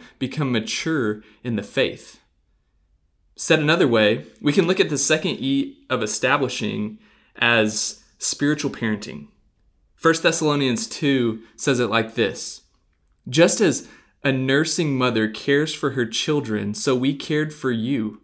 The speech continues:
Because we loved you so much, we were delighted to share with you not only the gospel of God, but our lives as well. For you know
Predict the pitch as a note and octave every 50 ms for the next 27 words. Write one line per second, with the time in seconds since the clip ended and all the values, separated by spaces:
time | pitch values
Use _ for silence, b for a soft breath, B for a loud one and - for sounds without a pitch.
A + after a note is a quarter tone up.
0 | _ _ _ _ _ _ _ - C#3+ C#3 - F3 D3 D3+ D3+ D3 C#3 C3+ C#3+ D#3
1 | E3 E3 D#3 D3+ C3 - - - E3+ E3+ F#3+ F3 C#3+ A#2+ A2+ A2+ - C#3 C3 B2+
2 | C3 B2 A#2+ B B B B B - C3+ D#3 D3 C#3+ C#3 C#3 D3 E3+ F#3+ E3+ C#3
3 | A#2+ A2 A2 B2+ B2 - - - D3 D3+ E3 D#3+ C#3+ - A#2+ A2+ G#2+ A2 A#2 C3
4 | D3+ D#3+ - - D#3 E3 F#3 F#3+ F#3+ F3 D3 C3+ B2 A#2 - B2 C3+ C#3 - -
5 | C#3+ C3+ B2 A#2 A#2 A#2 A2 G#2+ A2 G#2+ G#2+ A2 G#2+ G#2+ G#2+ G#2 G#2+ A2 A2 A2
6 | A2+ A2+ A2+ A2+ A#2 - b b b b b b - A2+ G#2+ G#2 G#2+ G#2+ A2 G#2+
7 | G#2+ - - - - _ _ _ _ _ _ - - D#3+ E3 E3 D3+ D3 D#3 F3+
8 | D#3+ C3 B2 B2